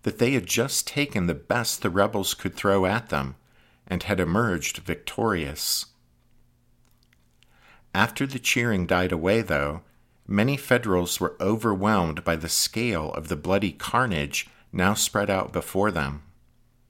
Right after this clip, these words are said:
One New Yorker wrote, quote, "The havoc upon the field in our front was appalling.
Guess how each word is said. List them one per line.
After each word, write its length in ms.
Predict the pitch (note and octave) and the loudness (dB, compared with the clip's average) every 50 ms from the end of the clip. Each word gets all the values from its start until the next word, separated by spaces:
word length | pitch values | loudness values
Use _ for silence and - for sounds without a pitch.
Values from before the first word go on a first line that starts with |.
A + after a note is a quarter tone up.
| _ _ _ _ _ _ _ _ _ _ _ _ - _ _ _ | _ _ _ _ _ _ _ _ _ _ _ _ -20 _ _ _
One 340 | - F#2+ G2 G#2+ B2+ B2+ B2 | -2 2 4 4 4 4 2
New 80 | B2 A#2+ | 2 2
Yorker 600 | A2+ G#2 G2+ G2+ A#2+ C3 - - F2+ D#2 D#2 D2+ | 2 2 2 2 2 0 0 0 0 0 0 0
wrote, 420 | D#2 F2 E2+ E2+ F2 - - - _ - - _ _ _ _ - | 0 0 2 2 0 -2 -6 -10 _ -20 -20 _ _ _ _ -8
quote, 440 | - - A2 A2 A2 - - - - _ - - _ _ _ _ _ _ _ _ - - - - - - - - - | -2 0 2 2 2 0 -4 -8 -16 _ -20 -20 _ _ _ _ _ _ _ _ -20 -20 -20 -20 -20 -20 -20 -4 0
"The 120 | - G2 | 0 0
havoc 420 | G2+ B2 B2+ C3+ D3 D3 F3 - - | 2 4 6 6 6 4 2 -4 -6
upon 340 | - - - B2 C3 B2+ | -4 0 2 2 2 2
the 80 | A2+ G2 | 2 0
field 340 | - - A#2+ A#2+ C3+ C3 B2 | 0 2 2 2 2 2 2
in 120 | A#2 G#2 | 2 2
our 120 | F#2 F#2 F2 | 2 2 0
front 380 | - - A#2+ A2+ A#2+ G#2 - | 2 2 4 4 4 2 2
was 240 | F#2+ G2+ G#2 - - | 2 0 2 2 0
appalling. 720 | - - - - G2+ A2 B2+ A#2 F#2+ E2+ D2 C2+ C#2 D2 | -2 -4 0 2 4 6 6 6 4 2 0 -2 -4 -8